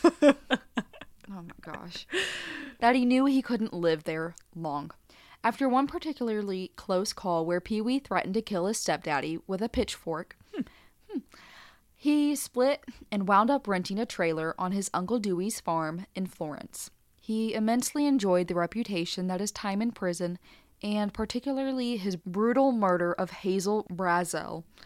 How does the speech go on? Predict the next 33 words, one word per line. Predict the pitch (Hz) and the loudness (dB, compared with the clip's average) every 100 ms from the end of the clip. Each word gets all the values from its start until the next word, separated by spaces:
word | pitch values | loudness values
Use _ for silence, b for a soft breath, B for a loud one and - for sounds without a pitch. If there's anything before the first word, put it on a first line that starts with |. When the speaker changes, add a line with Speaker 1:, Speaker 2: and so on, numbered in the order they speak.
| B B - | B B -4
Speaker 2:
and | 185 | 0
escape, | 180 - 160 156 - - _ | 0 0 -4 -6 -10 -20 _
had | - 214 | -8 -4
gotten | 220 233 262 | 0 2 2
him | 254 277 | 4 4
around | 262 185 175 - | 4 2 0 -2
Florence | 180 180 202 | -2 -2 -4
County, | - 175 160 165 b b b _ _ | -6 -6 -6 -8 b b b _ _
but | 330 339 339 339 - _ - | 2 6 6 4 -2 _ -10
it | 208 226 | -4 2
wasn't | 214 240 285 262 | 4 4 0 0
long | 233 220 | 2 2
before | 220 220 202 | 0 -2 0
he | 196 208 | 0 2
got | 220 226 | 0 0
bored | 190 180 180 | -2 -2 -2
of | |
doing | 170 175 175 - | -4 -4 -4 -2
odd | 180 185 | 0 2
mechanic | 240 285 233 196 190 - | 2 0 0 -4 -4 -2
work | 180 170 - | -2 -2 -4
to | - | -4
make | 190 180 - | -2 -2 -4
ends | 175 214 | -2 -2
meet | 202 175 170 | -4 -4 -6
and | 185 | -4
began | 196 214 233 | -2 0 0
breaking | 208 196 208 247 254 b b b b b - | 0 0 0 0 -2 b b b b b -6
into | 302 359 | 0 0
homes | - 196 196 196 - - | 0 0 0 -2 -4 -6
to | 202 | -6
steal | - 185 180 175 - | -4 -4 -2 -4 -6
valuables. | 160 151 123 - - - - | -6 -4 -4 -8 -10 -10 -10